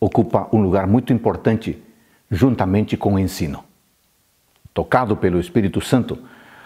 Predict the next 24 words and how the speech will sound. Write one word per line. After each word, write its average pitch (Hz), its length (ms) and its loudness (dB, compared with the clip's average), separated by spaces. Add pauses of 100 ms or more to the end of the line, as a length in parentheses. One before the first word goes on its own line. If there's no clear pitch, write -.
(100)
o 135 120 4
povo 151 360 2
foi 147 220 0
levado 117 720 0
a 104 100 0
uma 110 240 2
grande 107 600 0
confissão, 95 800 -2 (420)
registrada 135 800 0
a 127 80 0
partir 139 760 0
do 110 160 2
versículo 95 560 0
seis - 680 0 (580)
até - 300 0
o 165 60 2
final 98 640 -2 (500)
do 113 140 2
capítulo - 420 0
de 76 140 -4
hoje. - 300 -8 (1160)
Amigo 175 280 4
e 160 40 6
amiga, 95 380 0